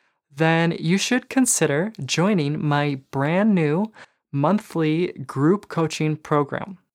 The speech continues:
So this is an intimate, heart-centered, community-oriented container that is designed to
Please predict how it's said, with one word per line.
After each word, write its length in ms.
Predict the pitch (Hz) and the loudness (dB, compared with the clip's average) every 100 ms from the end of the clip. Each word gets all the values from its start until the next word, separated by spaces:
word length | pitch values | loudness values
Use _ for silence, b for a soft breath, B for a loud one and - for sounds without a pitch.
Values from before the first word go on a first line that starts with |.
| _ | _
So 600 | - - - 160 156 147 - | -8 -2 4 6 4 0 -8
this 240 | 139 151 196 | -4 -2 0
is 140 | 170 | 0
an 180 | 156 - | 0 -2
intimate, 680 | - 170 - 170 151 185 - _ _ _ _ | -2 0 0 -2 0 -2 -6 _ _ _ _
heart-centered, 840 | _ 156 185 165 - 151 143 165 190 _ | _ 2 2 0 0 0 0 -2 -6 _
community-oriented 1500 | - 165 151 151 175 202 220 - - 147 147 139 135 147 - | -4 0 2 2 4 2 0 -4 -4 -2 0 -2 -4 -6 -8
container 680 | - 135 - 233 175 170 226 b b b b b _ - | -10 -6 0 0 0 -2 -8 b b b b b _ -2
that 400 | 147 156 156 - | 4 4 4 2
is 260 | 170 151 - | 0 0 0
designed 600 | 156 143 202 175 175 - | 0 2 2 2 -2 -4
to 380 | - 160 151 | -4 -2 -2